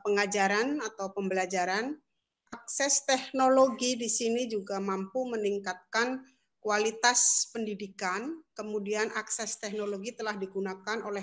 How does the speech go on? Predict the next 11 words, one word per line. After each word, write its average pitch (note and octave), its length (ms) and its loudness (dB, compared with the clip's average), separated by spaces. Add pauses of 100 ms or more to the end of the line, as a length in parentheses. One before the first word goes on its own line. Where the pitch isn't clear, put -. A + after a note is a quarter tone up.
para G3 240 -6
pengajar G3 560 -2 (480)
untuk A#3 480 0
memudahkan A3+ 960 -2
proses G3 480 -6
pembelajaran F3+ 800 -6
ya. F3+ 80 -14 (640)
Sejak C4 480 -2
ditemukannya B3+ 1040 0
teknologi B3 480 0
internet, A3+ 560 -2